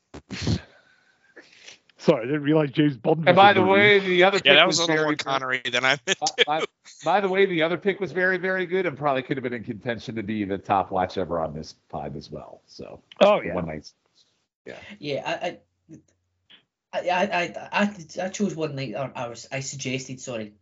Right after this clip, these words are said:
Speaker 4: I chose One Night Stand as my pick because, you know, we're getting E C W without actually getting E C W.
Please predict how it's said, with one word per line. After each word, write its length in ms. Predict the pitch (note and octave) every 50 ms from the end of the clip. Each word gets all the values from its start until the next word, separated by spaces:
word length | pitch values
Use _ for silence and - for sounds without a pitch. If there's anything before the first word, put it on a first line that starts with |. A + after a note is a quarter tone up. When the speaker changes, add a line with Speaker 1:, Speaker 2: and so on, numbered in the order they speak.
| _ _ -
Speaker 4:
I 60 | B2+
chose 280 | C3 - - D#3 D#3 D#3
One 180 | D3+ C#3 C3
Night 140 | B2+ B2+ A2+
Stand 160 | - C3+ B2
as 80 | A2+ G#2+
my 100 | A2+ A#2 A#2+
pick 260 | - C3 - - - - - - - -
because, 380 | - C#3 - - D#3+ - - - - -
you 80 | E3+ E3
know, 240 | D#3 D3+ C3+ - -
we're 120 | - C#3 C3
getting 240 | D#3+ E3+ F3 E3+ E3+
E 120 | E3 E3+
C 200 | D3+ - E3 D#3
W 340 | C#3 D#3 D#3+ F3 F3+ F3 C#3
without 240 | B2+ B2+ C#3+ C#3+ C3+
actually 300 | C3 C3 - - C3 A#2+
getting 200 | C3 C3+ A2+ C3+
E 100 | C3+ C3
C 160 | B2+ - C3+
W. 340 | C3 B2+ C3 C#3 D3+ D3+ D3+